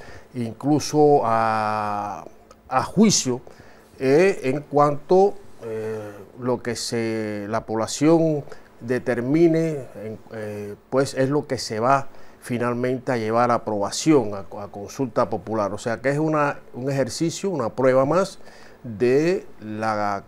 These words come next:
calidad democrática y participativa que está en el seno de la Revolución Cubana.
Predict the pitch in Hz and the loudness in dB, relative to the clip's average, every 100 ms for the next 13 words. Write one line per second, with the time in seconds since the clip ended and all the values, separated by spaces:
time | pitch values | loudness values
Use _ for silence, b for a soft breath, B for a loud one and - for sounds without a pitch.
0 | - 123 120 117 156 170 - - - - | -4 -2 -2 4 6 6 2 -10 -16 -18
1 | - 110 117 110 107 135 143 139 143 123 | -18 -8 -6 -4 -4 2 2 2 -2 -2
2 | 143 139 - b b b - 120 - - | -2 -2 -10 b b b -10 -10 -8 2
3 | 160 143 143 135 - 110 127 131 127 127 | 2 2 -4 -4 -4 -4 -2 0 0 -2
4 | 113 - 127 123 120 104 - 143 131 127 | -8 -6 -2 -2 -2 -6 -4 0 0 0
5 | 117 107 104 107 - 110 104 101 90 | -2 -2 -6 -8 -6 -6 -6 -8 -8